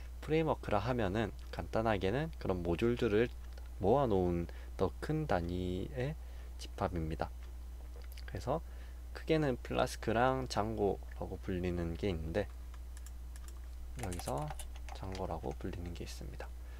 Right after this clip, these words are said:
근데 플라스크가 쓰기에는 조금 더 가볍다라고 해서 이제 플라스크를 제일 처음 시작할 때는 많이 사용하는 것 같아서 플라스크로 진행하도록 하겠습니다. 이런 설치 같은 경우는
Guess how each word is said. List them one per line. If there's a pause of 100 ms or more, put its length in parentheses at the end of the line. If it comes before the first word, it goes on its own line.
(160)
근데 (100)
플라스크가 (260)
쓰기에는
조금
더
가볍다라고 (160)
해서
이제 (720)
플라스크를
제일
처음
시작할
때는 (120)
많이
사용하는
것
같아서 (260)
플라스크로
진행하도록
하겠습니다. (880)
이런
설치
같은
경우는